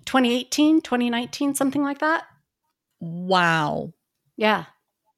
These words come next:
Speaker 2: Oh, wow.
Speaker 1: So,
Speaker 2: Okay, yeah.
Speaker 1: next
Speaker 2: That's
Speaker 1: time
Speaker 2: a
Speaker 1: you're
Speaker 2: rabbit hole I could easily fall down, but I'm not, I,
Speaker 1: Oh,
Speaker 2: I
Speaker 1: yeah.
Speaker 2: got too much to do.
Speaker 1: I
Speaker 2: I have
Speaker 1: know,
Speaker 2: too many
Speaker 1: I know. But
Speaker 2: Medicaid
Speaker 1: basically,
Speaker 2: papers. <laughs>
Speaker 1: they, they actually used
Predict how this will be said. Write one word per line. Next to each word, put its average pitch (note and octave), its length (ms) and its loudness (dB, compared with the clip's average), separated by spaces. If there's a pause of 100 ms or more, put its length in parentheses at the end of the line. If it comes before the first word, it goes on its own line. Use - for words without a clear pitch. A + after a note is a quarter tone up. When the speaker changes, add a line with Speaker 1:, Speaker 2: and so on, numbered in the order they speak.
(1300)
Speaker 2:
Oh, F#3+ 840 -4
wow. E3+ 420 -10
Speaker 1:
So, A#3 540 2
Speaker 2:
Okay, A3 80 -6
yeah. A3+ 60 -6
Speaker 1:
next D#4 300 -4
Speaker 2:
That's D#4+ 200 4
Speaker 1:
time D4 40 4
Speaker 2:
a C#4 60 4
Speaker 1:
you're A#3+ 80 2
Speaker 2:
rabbit G3+ 400 0
hole F#3 500 2
I F3 160 0
could D#3+ 160 -4
easily F3+ 380 -4
fall E3 400 -2
down, D#3+ 520 -2
but D3+ 280 0
I'm A3+ 140 4
not, A#3+ 100 6
I, B3 60 6
Speaker 1:
Oh, A3+ 400 4
Speaker 2:
I G3+ 60 -2
Speaker 1:
yeah. F#3+ 200 -2
Speaker 2:
got D#3+ 100 -10
too F3+ 140 -2
much E3 280 -2
to E3+ 120 -4
do. D3+ 160 -2 (240)
Speaker 1:
I B3 100 0
Speaker 2:
I G3+ 40 4
have F#3+ 100 2
Speaker 1:
know, E3+ 80 -4
Speaker 2:
too A#3 80 -2
many A3 120 0
Speaker 1:
I G3+ 80 0
know. G#3 180 -2
But - 160 -2
Speaker 2:
Medicaid G3 80 0
Speaker 1:
basically, G3+ 540 0 (240)
Speaker 2:
papers. - 180 -6
<laughs> - 20 -20
Speaker 1:
they, B3 380 0 (580)
they A#3 180 0
actually A#3 680 -4 (100)
used G#3+ 600 -4